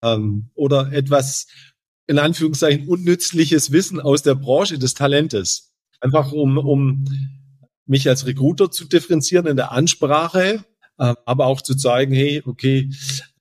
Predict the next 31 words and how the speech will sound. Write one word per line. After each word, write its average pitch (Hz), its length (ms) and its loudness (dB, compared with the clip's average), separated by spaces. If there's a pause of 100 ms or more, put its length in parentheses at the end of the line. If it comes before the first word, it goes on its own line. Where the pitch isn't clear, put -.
(120)
jetzt 127 180 -2
wenn 131 100 2
ich 123 100 2
was - 340 -4
aus 135 160 -2
der 131 100 4
Branche 131 360 0
sage, 135 280 -2
okay, 131 220 0
da 123 120 2
gibt's 135 400 -4
auch 120 280 -2
Kompetenz 127 540 0
auf 113 100 -8
der - 140 -6
anderen 123 240 0
Seite. 101 300 -4
Dazu 143 240 2
muss 156 200 -2
ich 135 60 -10
die 135 120 -4
Kompetenz 131 440 2
auch 120 160 -2
haben. 107 340 -2 (800)
Also 120 160 0
das, 131 240 0
das 127 200 0
ist, - 300 0 (560)
das 113 240 0
ist, - 260 -2
äh, 110 240 0